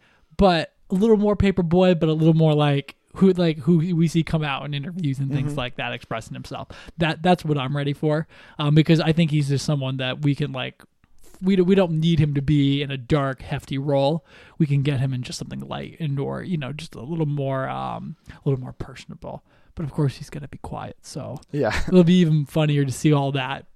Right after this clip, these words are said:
Speaker 1: in the way it expresses itself.
Speaker 2: Yeah, no, I mean, yeah, super excited for Brian, uh, Tyree Henry to get this gig. I, I would,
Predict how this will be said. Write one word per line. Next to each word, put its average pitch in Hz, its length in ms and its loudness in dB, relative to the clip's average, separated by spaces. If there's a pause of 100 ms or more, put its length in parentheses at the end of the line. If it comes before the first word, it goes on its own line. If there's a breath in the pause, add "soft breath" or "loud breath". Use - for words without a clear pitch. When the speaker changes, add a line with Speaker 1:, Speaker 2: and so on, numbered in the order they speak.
(600)
Speaker 1:
in 190 120 -6
the 160 100 0
way 147 380 -2
it 151 40 -8
expresses - 480 -14
itself. - 460 -14 (280)
Speaker 2:
Yeah, 143 140 6
no, 120 120 4
I 107 80 4
mean, 107 200 -4
yeah, 110 160 4
super 160 240 0
excited 143 380 4
for 143 100 0
Brian, 127 480 -2
uh, 113 200 -6
Tyree 117 260 -4
Henry 113 240 -6
to 107 100 -14
get 147 300 0
this 131 120 -2
gig. 170 380 4 (460 loud breath)
I, 131 720 2 (340)
I 151 120 6
would, 165 180 4